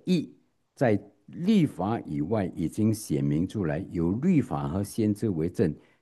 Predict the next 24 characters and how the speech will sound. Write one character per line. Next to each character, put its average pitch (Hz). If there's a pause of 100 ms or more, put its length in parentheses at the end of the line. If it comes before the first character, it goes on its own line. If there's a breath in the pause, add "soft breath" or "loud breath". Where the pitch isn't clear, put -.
就 143
是 139
神 101
的 95
义 120 (180)
因 135
信 107
耶 110
稣 107
基 104
督 85 (380 soft breath)
加 113
给 -
一 107
切 98 (200)
相 90
信 82 (680)
的 71
人， 71 (640)
并 113
没 82
有 71 (600)
分 82
别。” 67